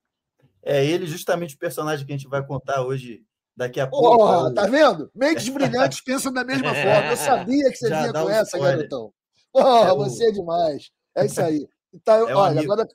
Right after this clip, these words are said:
Speaker 2: per-, pergunta pro Natan é o seguinte. Natan, eu sei que você ficou curtindo
Speaker 3: Manda.
Speaker 2: ontem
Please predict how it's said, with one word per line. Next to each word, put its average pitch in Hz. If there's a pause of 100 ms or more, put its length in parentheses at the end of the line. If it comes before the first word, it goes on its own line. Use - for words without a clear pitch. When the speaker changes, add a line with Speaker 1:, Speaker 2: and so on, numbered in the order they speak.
Speaker 2:
per-, - (260)
pergunta 185
pro 220
Natan 202
é 269
o -
seguinte. 190 (160)
Natan, 165 (220)
eu 139
sei 170
que -
você 175
ficou -
curtindo 120
Speaker 3:
Manda. 87
Speaker 2:
ontem 147